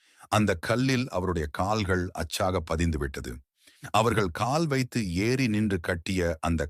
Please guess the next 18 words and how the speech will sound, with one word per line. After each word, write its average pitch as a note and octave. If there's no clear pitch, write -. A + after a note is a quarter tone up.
கல்லினிடமே E2+
மகாமே G#2
இப்ராஹிம் F2
என்று D2+
அழைக்கப்படுகிறது. D#2
இஸ்மாயில் G#2+
நபி F#2+
கீழே G2
இருந்து D2
கற்களை F2+
ஒழுங்குபடுத்தினார். C#2+
ஒரு A2
கட்டத்தில் G2+
இஸ்மாயில் F#2+
நபி E2
தந்தையை E2+
நோக்கி D#2+
கூறினார், C2